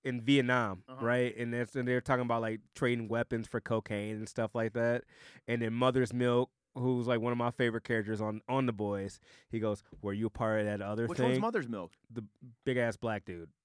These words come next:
Speaker 1: that's a part of, uh, Butcher's Crew.
Speaker 2: Oh,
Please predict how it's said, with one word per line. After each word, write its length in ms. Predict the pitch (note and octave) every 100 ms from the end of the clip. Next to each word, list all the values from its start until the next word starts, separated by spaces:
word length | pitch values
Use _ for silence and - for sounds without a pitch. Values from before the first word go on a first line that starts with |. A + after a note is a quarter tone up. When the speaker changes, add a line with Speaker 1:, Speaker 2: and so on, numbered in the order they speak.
| _
Speaker 1:
that's 220 | B2 A2+ -
a 120 | B2
part 220 | B2+ A2
of, 100 | G#2 - _ -
uh, 520 | A2+ G#2 G2+ G2+ G2 F#2+ _ _ _ _
Butcher's 280 | B2 - G2
Crew. 220 | F#2 D#2+ - _ _ _ _ _ -
Speaker 2:
Oh, 220 | A#3 B3+